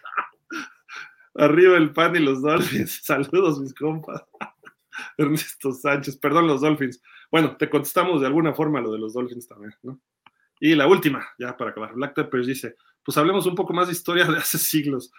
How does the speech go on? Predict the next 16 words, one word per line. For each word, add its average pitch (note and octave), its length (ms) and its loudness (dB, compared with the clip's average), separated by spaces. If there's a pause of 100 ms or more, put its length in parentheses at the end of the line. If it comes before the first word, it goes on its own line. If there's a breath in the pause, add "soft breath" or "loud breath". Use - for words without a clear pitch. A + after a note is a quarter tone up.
(160 soft breath)
Si - 140 -6
la C#3 100 2
N E3 120 0
F E3 100 -2
L E3+ 100 0
se - 100 -4
convierte D3 300 -4
en C3+ 80 -4
flag D3 220 -2
football, D#3+ 460 -4 (360 soft breath)
agarra D3 260 2
un D3+ 80 2
equipo D3 340 -2
de - 120 -2
calcio D3+ 360 -2
histórico D#3 720 -4